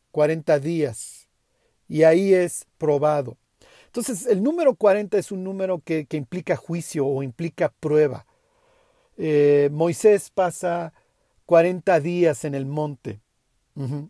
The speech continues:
Y después de ello se va a encontrar desgraciadamente con una, con el pecado de su pueblo. Bastaron esos días para que el pe-, el pueblo se desenfrenara y esto tiene que ver con la historia, pero viene más adelante.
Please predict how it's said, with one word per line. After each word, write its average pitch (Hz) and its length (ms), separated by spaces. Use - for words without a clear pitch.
Y 165 100
después 175 480
de 175 220
ello 165 140
se 160 120
va 151 80
a - 20
encontrar 151 340
desgraciadamente 139 640
con 131 100
una, 139 240
con 170 160
el 160 80
pecado 175 460
de 160 80
su 135 160
pueblo. 185 560
Bastaron 165 500
esos 139 280
días 147 240
para 127 200
que - 100
el 117 60
pe-, - 260
el 135 120
pueblo 151 320
se 143 120
desenfrenara 151 680
y 180 60
esto 175 160
tiene 170 200
que 147 120
ver 139 160
con 143 160
la 117 80
historia, 131 360
pero 123 240
viene 147 220
más 139 220
adelante. 123 520